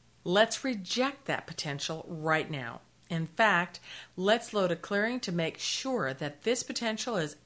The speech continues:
absolutely no part of our abundance plan.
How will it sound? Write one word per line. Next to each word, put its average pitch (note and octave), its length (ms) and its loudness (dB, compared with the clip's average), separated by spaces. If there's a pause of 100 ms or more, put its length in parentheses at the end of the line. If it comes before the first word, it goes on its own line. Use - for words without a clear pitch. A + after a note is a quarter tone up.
absolutely F#3 1000 2
no F#3 480 2
part F#3 580 2 (540)
of D3+ 240 -2
our D#3 320 4
abundance C#3+ 640 -2
plan. C3+ 420 -4